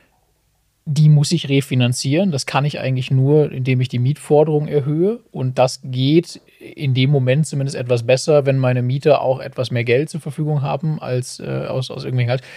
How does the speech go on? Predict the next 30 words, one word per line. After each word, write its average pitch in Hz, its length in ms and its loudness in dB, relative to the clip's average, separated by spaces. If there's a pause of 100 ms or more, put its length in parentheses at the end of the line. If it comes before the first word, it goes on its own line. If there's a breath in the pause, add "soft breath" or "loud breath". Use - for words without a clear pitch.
(120 loud breath)
Ist - 80 -2
halt 143 80 2
ein 147 160 2
riesengroßer, 151 1120 4
äh, - 240 -18 (480)
Kreislauf, 165 720 2
ne, 151 140 0
wo 139 60 4
alles 151 240 -2
ineinander 143 180 2
geht. 131 60 2
Ich 120 60 -4
glaub, 131 100 2
das 127 80 -2
macht's 139 200 -2
auch 139 60 -4
so 139 100 -4
unglaublich 139 380 2
schwierig, 147 320 -2
da 131 100 2
ernsthaft 131 440 -2
eine 123 80 -4
Vorhersage 127 480 2
zu - 120 -14
machen. 123 200 -2
Das 127 120 -2
hängt 160 160 0
irgendwie 139 200 -6
alles 135 240 -2
zusammen. 143 380 2